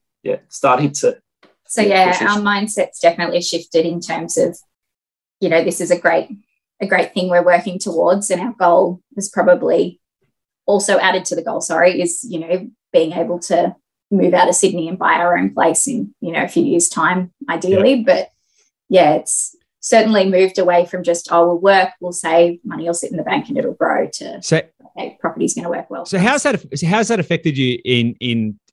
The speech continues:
Speaker 3: in today's terms? That's shifted your mindset a bit 'cause now you're like, "Oh, wow, okay, hang on a second. These things might be a little bit more, more possible than I thought." H-, how has it, has it changed anything in your day-to-day life? 'Cause what I, what I've tended to find, and I'm not trying to, I'm curious about you guys, but what I've tended to find is that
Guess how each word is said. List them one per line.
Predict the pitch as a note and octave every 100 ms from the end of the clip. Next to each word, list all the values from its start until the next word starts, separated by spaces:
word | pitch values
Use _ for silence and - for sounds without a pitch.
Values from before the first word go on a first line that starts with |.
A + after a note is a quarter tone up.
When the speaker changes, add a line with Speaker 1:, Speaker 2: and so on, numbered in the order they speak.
| _
Speaker 3:
in | C3+ B2+
today's | - G2+ G#2 C3 -
terms? | B2+ F#2+ F2+
That's | B2
shifted | G#3 G3+ E3+
your | B2
mindset | A2 B2 A2 G#2+
a |
bit | G2 -
'cause | B2
now | C3
you're | C3 A2+
like, | G2+
"Oh, | G2+
wow, | A#2 A2+ G#2 G#2
okay, | A#2 G#2+
hang | G2+
on | G#2
a |
second. | - F#2+ G2+
These | B2 A#2+
things | G#2
might | G#2+ G2+
be | G2+
a |
little | G#2 G2
bit | F#2
more, | G2 F#2 - - _
more | G#2 G2+
possible | A#2 A2 G#2+
than | G2+
I | F#2
thought." | A#2 G#2 -
H-, | E3+
how | G#3 G#3
has | G#3
it, | G3 C3
has | D3
it | -
changed | F3+ G3+ G3
anything | E3+ D3 C#3
in |
your | A#2
day-to-day | A2 A2 G2+ G#2
life? | G2 A#2+ A2 -
'Cause | C3
what | G3
I, | B3+ -
what | - F3
I've | A#3+ F3+ _
tended | - D3 C#3+ B2+
to |
find, | A#2 A#2 G#2+ F#2
and | G2+
I'm | C3
not | A#2+
trying | - B2 A2+
to, | A2+ A2 F#2+ _ _ -
I'm | A2+
curious | - A3 G3+ A#2+
about | B2 A2
you | A2+
guys, | A2 F2 F#2
but | C#3+
what | F#3+
I've | G#3 -
tended | D#3 E3 D3+
to | C3+
find | - A#2+ G2+ G2
is | A2+ G#2+
that | A#2 A2